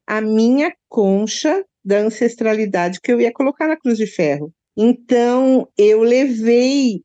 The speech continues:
é, comigo essa almeja que eu trouxe de lá, e como se fosse uma diáspora, assim.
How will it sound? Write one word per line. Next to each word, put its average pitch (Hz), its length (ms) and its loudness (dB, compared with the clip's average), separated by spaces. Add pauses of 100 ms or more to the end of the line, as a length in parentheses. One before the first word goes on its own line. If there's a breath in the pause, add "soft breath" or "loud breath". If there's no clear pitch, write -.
é, 180 520 0
comigo 233 760 0
essa 214 300 -2
almeja 262 380 -2
que - 120 -4
eu 330 120 0 (100)
trouxe 285 560 0
de 196 180 -4
lá, 185 460 -2 (100)
e 196 280 -2
como 247 180 0
se 254 100 -6
fosse 262 240 0
uma 262 120 2
diáspora, 190 800 -2
assim. 190 340 -6